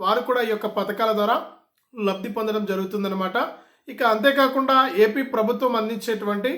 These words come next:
ప్రతి పథకానికి సంబంధించిన సమాచారాన్ని ఎప్పటికప్పుడు మీరు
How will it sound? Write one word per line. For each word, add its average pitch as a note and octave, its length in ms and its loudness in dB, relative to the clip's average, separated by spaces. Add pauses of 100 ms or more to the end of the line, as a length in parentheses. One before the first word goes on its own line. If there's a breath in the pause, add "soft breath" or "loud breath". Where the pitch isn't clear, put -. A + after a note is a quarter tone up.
(400 loud breath)
ప్రతి A3 260 4 (120)
పథకానికి C4+ 560 2 (100)
సంబంధించిన A#3 440 -2 (120)
సమాచారాన్ని G#3+ 580 0 (540)
ఎప్పటికప్పుడు B3+ 640 0
మీరు A#3+ 160 0